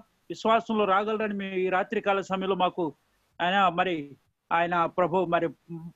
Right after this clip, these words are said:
పాటల ద్వారా ప్రభు మమ్మల్ని ఎంతో ఆదరించారు, నీకు స్తోత్రాలు. నన్ను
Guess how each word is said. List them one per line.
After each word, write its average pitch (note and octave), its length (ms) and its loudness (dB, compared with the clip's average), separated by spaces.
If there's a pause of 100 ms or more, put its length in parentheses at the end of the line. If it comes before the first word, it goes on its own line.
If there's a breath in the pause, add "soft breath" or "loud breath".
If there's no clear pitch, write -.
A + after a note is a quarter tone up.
(100)
పాటల A#3 320 2
ద్వారా A3 260 0 (480)
ప్రభు F#3+ 300 2
మమ్మల్ని F#3+ 320 0
ఎంతో G3 240 0 (200)
ఆదరించారు, A3+ 580 0
నీకు E3+ 160 -12
స్తోత్రాలు. G3+ 440 2 (160)
నన్ను G3+ 160 0